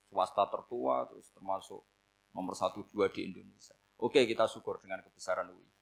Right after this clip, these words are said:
Tapi yang namanya dakwah itu menjadikan orang tidak tahu menjadi tahu.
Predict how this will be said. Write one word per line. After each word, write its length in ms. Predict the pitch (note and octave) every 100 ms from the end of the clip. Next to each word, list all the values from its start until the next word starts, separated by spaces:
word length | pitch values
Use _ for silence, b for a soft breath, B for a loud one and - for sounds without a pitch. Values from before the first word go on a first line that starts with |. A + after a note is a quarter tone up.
| _ _ _
Tapi 240 | E3+ F3 G3+
yang 80 | F#3
namanya 400 | E3+ E3+ D#3+ -
dakwah 320 | A2 A2 A#2+
itu 80 | E3
menjadikan 480 | C3+ A2 A#2 A#2
orang 240 | A#2 A#2 A2+
tidak 160 | G2
tahu 160 | A2+ C#3
menjadi 320 | C3 G#2 G#2+
tahu. 260 | F#2+ E2+